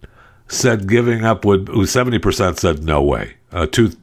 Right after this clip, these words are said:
two-thirds of the men in Britain said they would rather die five to ten years early than give up meat, okay? But more than one in ten, so that's one and a half, uh, in ten, said giving up meat would make them feel less masculine,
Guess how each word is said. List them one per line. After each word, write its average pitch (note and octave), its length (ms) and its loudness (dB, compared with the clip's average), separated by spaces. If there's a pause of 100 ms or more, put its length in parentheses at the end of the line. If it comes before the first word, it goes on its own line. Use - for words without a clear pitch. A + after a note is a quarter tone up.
two-thirds F#2 500 2
of D2+ 100 0
the D2 80 -2
men D2+ 220 0
in C#2 120 -4
Britain D#2 280 -2
said E2 160 0
they E2 80 4
would D#2 160 2
rather D#2 240 2
die D#2+ 580 2 (200)
five F#2+ 340 0
to F#2 80 2
ten F2+ 240 0
years F2 280 2
early D2 520 0 (240)
than E2 260 -2
give D2+ 180 2
up C#2 160 -2
meat, D2 360 -6 (240)
okay? D#2 320 -4 (280)
But G2+ 320 0
more A2+ 220 2
than G#2 200 -2
one C#3 180 2
in A2 160 -4
ten, A2+ 540 -2 (600)
so - 160 -8
that's C#2 140 -4
one C#2+ 260 -2
and C#2+ 300 -4 (120)
a - 120 -4
half, D#2 520 -2 (320)
uh, E2 440 0
in E2+ 180 -2
ten, F#2+ 360 -2
said G2 300 0
giving C3 300 2
up B2 140 -2
meat A#2 280 2
would G#2 220 2
make A2+ 280 -2
them A2 200 0
feel F#2 560 2
less A2+ 260 2
masculine, D#2+ 640 -2